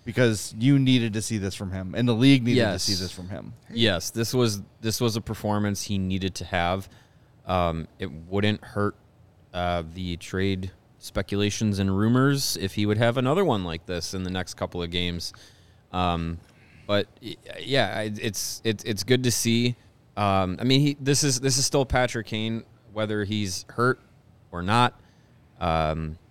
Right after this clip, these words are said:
Speaker 2: I mean, he, I think he is hurt, but the severity of it, whatever it might be, the quality of teammates he's played with all season. Um, if you're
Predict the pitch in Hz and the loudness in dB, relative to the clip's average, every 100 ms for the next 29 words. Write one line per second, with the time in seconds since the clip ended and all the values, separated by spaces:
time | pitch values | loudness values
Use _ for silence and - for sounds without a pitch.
0 | - 80 82 82 - - - 82 - 80 | -14 -8 -8 -10 -16 -18 -10 -10 -8 -4
1 | 104 90 - 78 82 - - _ _ - | -2 -2 -4 -8 -10 -14 -20 _ _ -4
2 | 101 - 98 98 110 113 120 117 113 107 | -2 -2 -6 -4 2 4 6 6 6 4
3 | 98 107 110 104 104 98 98 87 98 98 | 4 6 6 6 2 2 0 0 0 2
4 | 95 - _ - _ 87 92 87 - 110 | 0 -4 _ -20 _ -6 -4 -4 2 4
5 | 110 110 - 113 104 101 - 98 - 98 | 4 2 -2 0 2 0 0 -6 -2 0
6 | 98 95 95 92 - 101 90 98 95 - | 0 0 0 0 -2 -4 -2 -2 -2 -6
7 | - _ _ 87 85 82 80 78 - _ | -20 _ _ -4 -2 -2 -4 -8 -14 _
8 | _ _ _ - 110 127 131 117 | _ _ _ -12 0 4 4 2